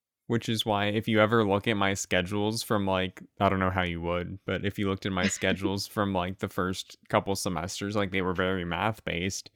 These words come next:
Speaker 1: uh, except I took, like, one comm class, and then I think I just decided, I was like, "You know what? I think I wanna be a comm major."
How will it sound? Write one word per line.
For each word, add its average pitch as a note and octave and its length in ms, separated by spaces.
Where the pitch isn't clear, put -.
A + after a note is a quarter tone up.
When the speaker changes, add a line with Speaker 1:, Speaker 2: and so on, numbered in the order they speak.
Speaker 1:
uh, G2+ 120
except G2+ 340
I G2+ 60
took, G2+ 200
like, G2+ 200
one G2 240
comm G#2 320
class, F#2+ 340
and G#2 120
then G#2+ 80
I A2+ 140
think D#3 280
I C3 80
just B2+ 220
decided, A#2+ 300
I - 20
was A2+ 120
like, C3 140
"You D#3+ 80
know E3+ 100
what? A3+ 180
I D3 80
think G3+ 240
I C#4 40
wanna D#4+ 220
be D#3 160
a F2 80
comm F#2+ 420
major." F#2 600